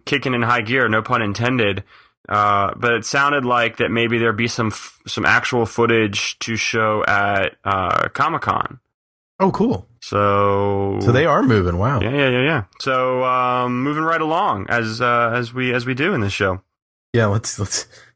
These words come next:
Speaker 2: keep the ball rolling. <laughs>
Speaker 1: What, uh, anything else in news and follow-up? Oh, we, uh,
Speaker 2: Uh, uh,
Speaker 1: some movie stuff.
Speaker 2: <clears throat> Yeah, yeah, we got some movie stuff.
Speaker 1: So I don't know if you saw this, but this come across, but, you know, they're working on a Lego movie.
Speaker 2: Yeah, I,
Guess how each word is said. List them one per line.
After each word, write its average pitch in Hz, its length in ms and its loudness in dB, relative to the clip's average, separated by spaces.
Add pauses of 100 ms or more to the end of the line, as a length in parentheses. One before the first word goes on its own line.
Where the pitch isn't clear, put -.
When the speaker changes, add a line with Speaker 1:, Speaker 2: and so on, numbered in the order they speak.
Speaker 2:
keep 123 300 0
the 113 80 -2
ball 104 340 2
rolling. 101 460 2
<laughs> - 280 -12
Speaker 1:
What, 131 320 -4
uh, 143 360 2
anything 151 300 -2
else 156 220 -2
in 151 80 -4
news 147 140 -4
and 143 120 -6
follow-up? 156 600 -4 (480)
Oh, 196 240 -2
we, 156 280 0
uh, - 20 2
Speaker 2:
Uh, 160 40 2
uh, 147 420 2
Speaker 1:
some 170 160 -6
movie 254 260 0
stuff. - 540 -2
Speaker 2:
<clears throat> - 40 -20 (320)
Yeah, 175 140 0
yeah, 170 200 0
we 123 140 0
got 131 160 -2
some 131 100 0
movie 143 220 2
stuff. 95 240 -6
Speaker 1:
So 180 100 0
I 185 60 2
don't 269 160 2
know 294 100 2
if 240 100 -4
you 196 80 -2
saw 165 360 2
this, 120 320 0
but 123 640 2 (280)
this 117 260 -6
come 143 180 -2
across, 135 360 0
but, - 240 -4
you 127 60 -4
know, 131 80 2
they're 131 80 4
working 175 400 0
on 143 340 2
a 113 280 2
Lego 120 420 2
movie. 190 540 -4 (800)
Speaker 2:
Yeah, 117 280 2
I, 143 220 0